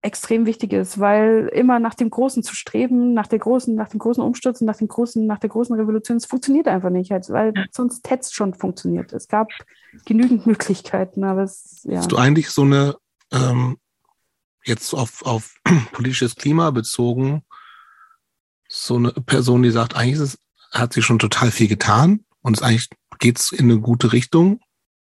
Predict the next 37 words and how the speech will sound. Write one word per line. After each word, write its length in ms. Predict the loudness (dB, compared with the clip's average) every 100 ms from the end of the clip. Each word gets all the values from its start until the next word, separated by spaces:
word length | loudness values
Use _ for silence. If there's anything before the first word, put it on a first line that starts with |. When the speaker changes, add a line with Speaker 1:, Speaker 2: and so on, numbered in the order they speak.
| _ _ _ _ _
Speaker 3:
Oder 280 | 2 4 4
wird 160 | 2 2
eigentlich 240 | 0 0
irgendwie 240 | -2 0 0
immer 180 | 0
alles 220 | 0 -2 0
schlimmer? 360 | 0 -2 -2 -6
Ich 60 |
finde, 120 | 0
man 80 | 0
kann 140 | 2 2
ja, 80 |
es 120 | 2 0
gibt 140 | 0
ja 80 | 2
immer 160 | 2
Gründe 240 | 4 2 2
für 140 | -2
beides, 460 | 0 0 0 -4 -4
ne? 200 | -4 -4
Dass 340 | -4 -6 -8
ich 80 | -6
einerseits 360 | 0 0 0 0
Speaker 1:
Ja. 60 |
Speaker 3:
irgendwie 160 | 0 2
denke, 220 | 2 0
irgendwie, 180 | 0 2
ey, 120 | 2
es 140 | 0 -2
ist 300 | -6 -8 -14 -16 -8
so 120 | -4
viel 140 | 2 4
Diversität, 720 | 6 4 4 2 2 2 4
wie 140 | 2
wir 120 | 4
jetzt 300 | 2 0 -2
haben 440 | 0 2 2 0